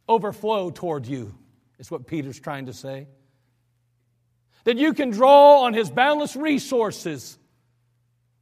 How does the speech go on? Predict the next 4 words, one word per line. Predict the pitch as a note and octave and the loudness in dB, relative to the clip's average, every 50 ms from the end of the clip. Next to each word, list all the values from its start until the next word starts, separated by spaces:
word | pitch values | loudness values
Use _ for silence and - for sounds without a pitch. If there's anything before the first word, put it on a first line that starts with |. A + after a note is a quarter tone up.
| _ _ _ _ _ _ _ | _ _ _ _ _ _ _
His | - D4 C#4 G3 F#3 | -2 -2 -2 -2 -4
grace | F3 B3 C#4 C4+ B3 G#3 E3+ C3 - - - - _ _ _ | 2 4 4 4 4 2 -2 -4 -8 -16 -20 -20 _ _ _
is | A#3+ A#3+ F#3+ C#3 | -6 -4 -4 -2
yours. | A#3+ C4 B3+ A3 F3+ D3+ C#3 C3+ C#3 - - _ | 0 0 0 0 -2 -4 -8 -12 -18 -20 -20 _